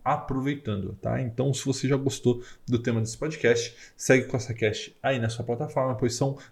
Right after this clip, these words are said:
novos podcasts todas as semanas, sempre com o mesmo intuito. Colocar mais dinheiro no seu bolso. E lembrando, nada do que a gente fala aqui é uma recomendação, é apenas pra te inspirar a investir melhor,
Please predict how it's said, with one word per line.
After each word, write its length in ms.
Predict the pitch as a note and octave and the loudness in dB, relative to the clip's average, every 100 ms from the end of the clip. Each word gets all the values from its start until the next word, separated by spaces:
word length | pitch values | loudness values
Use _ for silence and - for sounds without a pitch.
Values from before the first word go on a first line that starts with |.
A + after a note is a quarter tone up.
| - | 0
novos 340 | C3 F#3+ G#3 | 4 6 4
podcasts 580 | - F#3+ - D#3+ D#3 - | 0 -2 0 2 2 2
todas 220 | D3+ D3+ | 2 2
as 140 | D3 C#3 | 0 0
semanas, 380 | D3+ A#2 A#2 | 0 2 0
sempre 200 | - A2+ | -2 -4
com 100 | A#2 | -2
o 40 | A#2 | -2
mesmo 160 | A#2+ | -2
intuito. 400 | C#3+ A2+ G2+ - - - _ | -2 0 -2 -2 -12 -20 _
Colocar 600 | - G#2+ - C#3+ D#3+ - | 0 0 2 0 0 -6
mais 140 | D#3+ D3 | -2 -2
dinheiro 320 | D#3+ A#2 G2 | 0 -2 -2
no 100 | G2+ | -4
seu 160 | - D#3+ | -2 2
bolso. 300 | A#2+ C#3 - | 2 0 -2
E 60 | |
lembrando, 320 | E3+ A#2 C3+ C3+ | 0 2 0 -2
nada 300 | A#2 A#2+ A#2 | -4 -4 -4
do 40 | |
que 160 | A2+ A2+ | -6 -8
a 20 | |
gente 100 | - | -6
fala 160 | A#2 A2 | -4 -2
aqui 140 | A2+ | -2
é 20 | |
uma 80 | G#2+ | -4
recomendação, 480 | G#2 G2+ G2 C#3+ D3 | -4 -6 -6 -6 -4
é 40 | |
apenas 300 | A#2 B2+ B2 | -4 -4 -6
pra 200 | - C3+ | -4 -4
te 340 | A#2 - - - | -4 -4 -6 2
inspirar 760 | G3 E3+ - - G#2+ G2+ G2+ - - _ | 4 4 0 0 0 2 0 -2 -16 _
a 80 | A2+ | 0
investir 300 | G#2 G#2 - | 0 0 0
melhor, 220 | G2+ - | -2 -2